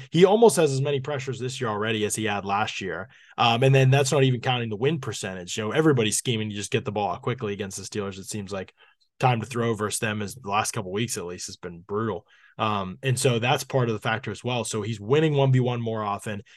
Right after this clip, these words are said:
His pressure rate's higher this season. It's just been everything you wanna see from a guy after you give him a big contract. Oh, by the way, also an awesome run defender who plays his tail off every play. There's a snap.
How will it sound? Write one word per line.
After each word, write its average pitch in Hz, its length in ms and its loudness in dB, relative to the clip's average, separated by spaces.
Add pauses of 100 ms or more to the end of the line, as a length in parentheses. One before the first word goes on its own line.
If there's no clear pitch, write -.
(100)
His 131 120 -2
pressure 147 420 4
rate's 113 260 0
higher 107 300 -2
this 92 200 -8
season. 95 440 -8 (280)
It's 131 160 2
just 160 180 4
been 127 320 4
everything 151 320 6
you 127 120 6
wanna 110 160 -2
see 139 180 -2
from 123 140 -8
a 113 40 -8
guy 110 220 -4
after 143 320 2
you 127 60 4
give 127 120 2
him 110 60 -6
a 107 40 -6
big 110 160 -4
contract. 113 380 -8
Oh, 160 120 6
by 139 120 6
the 131 60 4
way, 131 240 4 (160)
also 143 280 2
an 117 80 -6
awesome 123 360 -2
run 117 140 -4
defender 110 460 -2 (120)
who 127 100 -2
plays 123 280 2
his 104 100 -8
tail 143 240 0
off 120 180 2
every 110 180 -2
play. 123 180 0
There's 123 180 6
a - 60 -4
snap. 131 400 2